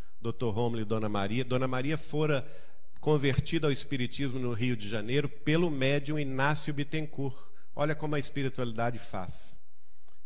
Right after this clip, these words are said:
E ela depois vai convencer, é, de, se casar com o doutor Rômulo, com,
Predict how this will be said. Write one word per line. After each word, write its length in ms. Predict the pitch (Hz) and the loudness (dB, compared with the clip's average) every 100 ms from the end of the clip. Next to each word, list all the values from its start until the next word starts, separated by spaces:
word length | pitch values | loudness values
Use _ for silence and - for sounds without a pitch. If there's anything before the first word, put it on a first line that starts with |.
| - - | -4 -2
E 140 | 123 | 0
ela 180 | 123 135 | 0 0
depois 680 | 131 123 - 123 123 110 | 0 0 0 0 2 2
vai 560 | 95 98 110 107 104 92 - - - - - - | 0 0 2 2 0 -2 -2 -2 -2 -4 -4 -2
convencer, 760 | 123 113 113 101 - 120 104 | -2 0 0 0 -2 -2 -2
é, 40 | 113 | -2
de, 160 | 113 - | -2 -2
se 160 | - - | -2 -2
casar 440 | - 107 98 104 | 0 0 0 0
com 100 | 98 | 0
o 40 | 85 | -2
doutor 300 | 110 - 127 | -2 0 0
Rômulo, 420 | 123 139 165 165 | 0 0 0 -2
com, 260 | - 135 | 0 -2